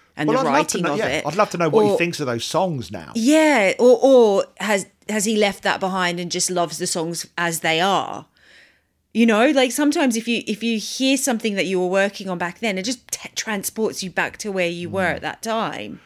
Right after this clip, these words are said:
Speaker 2: Well, I was talking last week, wasn't I, about how even kind of putting myself back in the place of where I was in two thousand and four
Speaker 1: True.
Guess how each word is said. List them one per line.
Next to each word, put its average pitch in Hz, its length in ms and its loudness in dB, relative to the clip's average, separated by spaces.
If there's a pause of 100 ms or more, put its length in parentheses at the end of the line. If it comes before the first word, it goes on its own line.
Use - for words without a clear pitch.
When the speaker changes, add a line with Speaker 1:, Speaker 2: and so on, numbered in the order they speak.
(140)
Speaker 2:
Well, 190 140 2
I 226 60 4
was 185 140 -2
talking 131 360 -6
last 110 260 -8
week, 180 260 -2
wasn't 127 200 -6
I, 98 120 -8
about 110 280 -8
how 120 160 -6
even 95 520 -12 (920)
kind 131 180 -10
of - 200 -16
putting 120 180 -6
myself 110 400 -8
back 110 220 -8
in 101 60 -14
the 95 60 -12
place 98 320 -12
of 98 60 -18
where 98 160 -8
I 156 160 2
was 95 460 -8
in 101 100 -12
two 95 200 -12
thousand 80 360 -10
and - 80 -4
four 254 160 -10
Speaker 1:
True. 208 800 -2